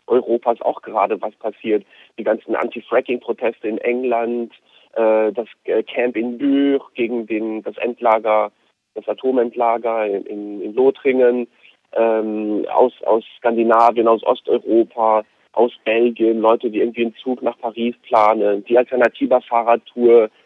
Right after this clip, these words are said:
die fünftausendsechshundert Kilometer bis Paris aktuell zurücklegt und hunderte Städte besucht, wo Alternativen eben noch sichtbar gemacht werden und, und, und.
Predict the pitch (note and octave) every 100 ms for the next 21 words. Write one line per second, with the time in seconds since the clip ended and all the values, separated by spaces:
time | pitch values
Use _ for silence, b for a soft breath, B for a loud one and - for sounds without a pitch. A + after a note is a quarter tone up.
0 | - A#2 C#3 B2 A#2+ A#2 A2+ G#2 A#2 A2+
1 | A#2+ A2+ A#2 A2 A2 - G#2+ B2+ C3+ G#2+
2 | - A#2+ A2 - A#2+ A#2 A2+ A#2 A2 A2+
3 | A2 B2+ B2+ B2 - B2 A#2+ A#2+ A#2+ A2
4 | A#2+ A2+ _ b b A#2 A#2 A2+ A2 A2
5 | - B2 A#2+ - A2+ G#2 G#2+ C3+ - A#2+
6 | A#2+ A2+ - G#2+ G#2+ A2+ - B B -
7 | C3+ B2+ C3 - G#2+ G#2